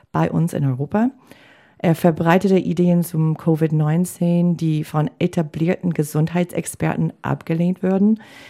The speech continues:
Er verbreitete Trumps unbegründete Behauptungen über Wahlbetrug bei den U-S-Präsidentschaftswahlen in zweitausendzwanzig. Und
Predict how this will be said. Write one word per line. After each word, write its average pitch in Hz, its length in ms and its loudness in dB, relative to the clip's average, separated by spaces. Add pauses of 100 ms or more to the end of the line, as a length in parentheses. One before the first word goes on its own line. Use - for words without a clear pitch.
(300)
Er 170 140 0
verbreitete 175 540 2
Trumps 165 540 -2 (300)
unbegründete 180 1120 4
Behauptungen 170 800 0 (140)
über 156 360 0
Wahlbetrug 175 880 0
bei 147 400 0
den 143 160 -2
U-S-Präsidentschaftswahlen 156 1300 -4
in 160 100 -6
zweitausendzwanzig. 156 1040 -4 (380)
Und 214 380 6